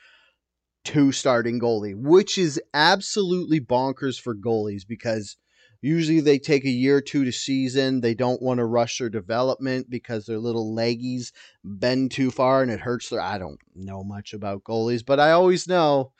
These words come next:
that they always leave 'em in the A H L for a couple seasons, and then you're always like,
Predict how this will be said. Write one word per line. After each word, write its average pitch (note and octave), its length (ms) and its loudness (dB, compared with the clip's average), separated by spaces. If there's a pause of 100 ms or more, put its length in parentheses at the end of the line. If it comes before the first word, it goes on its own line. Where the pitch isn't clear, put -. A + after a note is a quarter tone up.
(440)
that B2+ 140 -4
they B2 160 2
always D3 340 4
leave D3 220 2
'em C#3+ 140 4
in C#3 160 2
the B2+ 120 2
A B2+ 200 2
H B2 200 -2
L C3+ 200 2
for C3 160 -2
a B2 40 -6
couple C3 300 -2
seasons, C3 640 -2
and A#2 140 -4
then A2 140 -4
you're A2+ 180 -4
always A#2 300 -2
like, G#2 480 -8